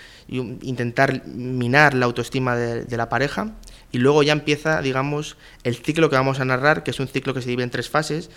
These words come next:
que se llama fase de acumulación de la tensión, fase de la explosión y fase de reconciliación o luna de miel.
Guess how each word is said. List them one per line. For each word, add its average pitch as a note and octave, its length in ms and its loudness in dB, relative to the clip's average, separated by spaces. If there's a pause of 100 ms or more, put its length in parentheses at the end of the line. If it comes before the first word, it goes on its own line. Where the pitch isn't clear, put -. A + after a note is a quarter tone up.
(320)
que B2 80 -10
se A#2 60 -6
llama C3 200 4
fase C3+ 320 2
de B2+ 60 4
acumulación A#2+ 480 0
de B2+ 60 2
la B2+ 60 2
tensión, D#3+ 460 0 (320)
fase C3+ 340 0
de C3+ 60 4
la C3+ 80 4
explosión E3+ 640 0 (520)
y D#3 80 6
fase D3+ 380 2
de C#3+ 160 4
reconciliación B2+ 800 -2
o B2+ 100 -2
luna B2 200 2
de A#2 100 -2
miel. A2+ 220 -10